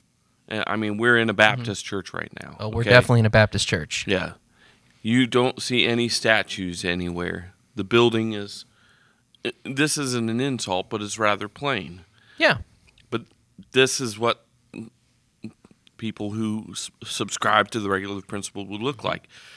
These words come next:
Speaker 1: Whereas if you went to a Lutheran church, I've heard time and time again, "Oh, they're just Catholics."
Speaker 2: <laughs>
Speaker 1: And that's not true.
Speaker 2: <laughs> No.
Speaker 1: But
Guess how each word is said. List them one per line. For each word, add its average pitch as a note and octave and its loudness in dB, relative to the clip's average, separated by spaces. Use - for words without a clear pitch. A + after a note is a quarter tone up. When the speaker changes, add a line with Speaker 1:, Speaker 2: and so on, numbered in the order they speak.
Speaker 1:
Whereas C3 10
if A#2+ -8
you C#3 2
went B2+ 2
to A2 -2
a - -2
Lutheran A#2 -2
church, G#2 -4
I've A#2+ -6
heard G#2 -4
time A#2 0
and G#2 -6
time G#2+ -2
again, F#2 -6
"Oh, A2 0
they're A2 0
just G2+ -8
Catholics." - -14
Speaker 2:
<laughs> - -6
Speaker 1:
And B2+ -6
that's D3+ 8
not B2+ 6
true. A2 4
Speaker 2:
<laughs> - -10
No. - 0
Speaker 1:
But C3+ 8